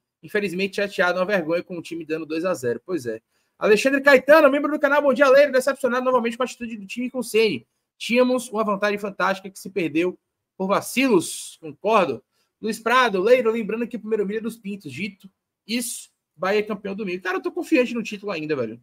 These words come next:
É, eu acho que o, o, o jogo que o Bahia fez, é, no Barradão, como eu falei, até os vinte e um minutos do, do segundo tempo, que foi antes do gol do, do Matheus Gonçalves,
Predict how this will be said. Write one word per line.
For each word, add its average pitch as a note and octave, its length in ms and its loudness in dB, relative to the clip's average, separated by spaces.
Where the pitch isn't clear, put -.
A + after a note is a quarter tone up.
É, C#3 840 -6
eu E3+ 120 -2
acho G3+ 200 0
que C4 80 -6
o, B3+ 80 0
o, F#3+ 480 0
o F#3+ 120 0
jogo A#3+ 240 4
que - 100 -8
o G#3+ 40 -6
Bahia F#3 300 2
fez, - 680 -2
é, D3 180 -2
no D3+ 120 -6
Barradão, D3+ 340 -4
como F#3+ 140 -6
eu F#3+ 40 -6
falei, D#3+ 200 0
até F#3+ 180 -2
os C#3+ 140 -2
vinte A3+ 300 -6
e G#3 40 -4
um G3 40 -4
minutos F3+ 340 -4
do, E3 120 -14
do D#3 140 -2
segundo D#3 260 -8
tempo, F#3 300 -6
que D#3 100 -20
foi D#3+ 260 -4
antes G3 180 -4
do D#3+ 100 -6
gol D#3 180 -2
do, D3+ 260 -8
do C#3 80 -18
Matheus C#3+ 240 -10
Gonçalves, F3+ 500 -6